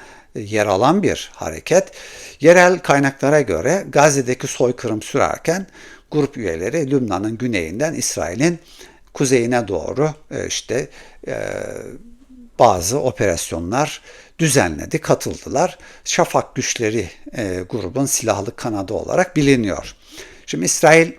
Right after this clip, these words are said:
Kamu Yayın Kurumu Kan'a göre İslam, e, Cemaati Lübnan cephesinde İsrail'e karşı bağımsız bir güç olarak çatışmalarda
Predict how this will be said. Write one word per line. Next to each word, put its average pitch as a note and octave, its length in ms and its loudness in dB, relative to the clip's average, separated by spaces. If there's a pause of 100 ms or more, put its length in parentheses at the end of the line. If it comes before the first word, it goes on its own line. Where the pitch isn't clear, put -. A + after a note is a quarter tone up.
(220)
Kamu D3 260 4
Yayın C#3 300 6
Kurumu G2+ 380 -6
Kan'a A#2 320 0
göre A2+ 380 0 (560)
İslam, - 340 0 (380)
e, G2 260 -4
Cemaati G2+ 760 -2 (320)
Lübnan G2+ 400 0 (100)
cephesinde G2 680 -4
İsrail'e G#2+ 480 0
karşı - 440 -6
bağımsız G#2+ 520 -2
bir G#2+ 100 -12
güç - 260 -4
olarak D2+ 380 -4
çatışmalarda F#2 880 -2